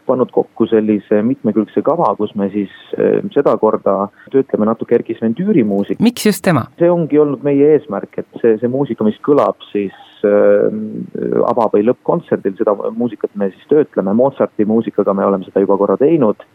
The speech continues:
Speaker 1: Nüüd on kavas Carl Philipp Emanuel Bachi muusika, tema muusika sobis ka ideaalselt muidugi remixi, eh, konteksti, aga seda võib-olla siis mõni teine kord. Aga Eesti muusika on olnud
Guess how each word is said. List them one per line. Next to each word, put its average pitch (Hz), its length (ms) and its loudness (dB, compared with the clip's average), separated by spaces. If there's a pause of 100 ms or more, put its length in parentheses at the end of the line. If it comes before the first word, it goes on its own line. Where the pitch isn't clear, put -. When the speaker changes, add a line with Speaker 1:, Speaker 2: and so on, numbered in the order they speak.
(440)
Speaker 1:
Nüüd 117 100 2
on 113 120 2
kavas 117 340 0
Carl 117 140 0
Philipp 110 260 0
Emanuel 104 380 -2
Bachi 120 240 -2
muusika, 110 640 -2
tema 131 180 0
muusika 113 280 -2
sobis 104 280 0
ka 123 120 0
ideaalselt 113 760 0
muidugi 104 460 -8 (360)
remixi, 113 560 0 (200)
eh, 110 100 2
konteksti, - 540 -4
aga 104 200 2
seda 104 180 -2
võib-olla 101 320 -2
siis 101 180 -14
mõni 107 160 -2
teine 135 280 2
kord. 101 220 2 (500)
Aga 110 240 2
Eesti 143 320 -2
muusika 131 400 -6
on 101 100 -4
olnud - 220 -6